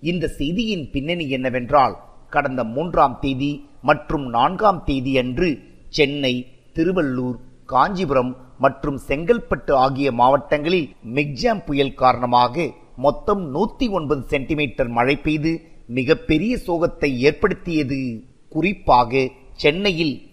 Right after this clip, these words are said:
நீர்நிலைகள் நிரம்பி வழிந்து ஊருக்குள் வெள்ள நீர் புகுந்தது. தாழ்வான பகுதிகளில் கட்டப்பட்ட வீடுகள், கட்டிடங்கள் வெள்ளத்தில் மூழ்கின. கார், மோட்டார் சைக்கிள் போன்ற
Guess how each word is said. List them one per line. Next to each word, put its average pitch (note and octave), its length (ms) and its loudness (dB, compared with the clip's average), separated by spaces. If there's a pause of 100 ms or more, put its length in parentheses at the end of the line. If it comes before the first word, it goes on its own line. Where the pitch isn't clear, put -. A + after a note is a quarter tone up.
(180)
நீர்நிலைகள் D3+ 680 0
நிரம்பி C#3 380 0
வழிந்து D#3+ 400 0 (480)
ஊருக்குள் G3 500 -2
வெள்ள C#3 260 2
நீர் E3+ 300 0
புகுந்தது. C#3+ 560 -2 (560)
தாழ்வான C3 500 4 (160)
பகுதிகளில் E3 500 0
கட்டப்பட்ட C3+ 600 0
வீடுகள், D#3 460 2 (320)
கட்டிடங்கள் E3 680 2 (400)
வெள்ளத்தில் E3+ 680 2
மூழ்கின. D#3+ 360 0 (560)
கார், C3 340 4 (260)
மோட்டார் D3+ 480 2
சைக்கிள் E3+ 420 -2
போன்ற C#3 240 2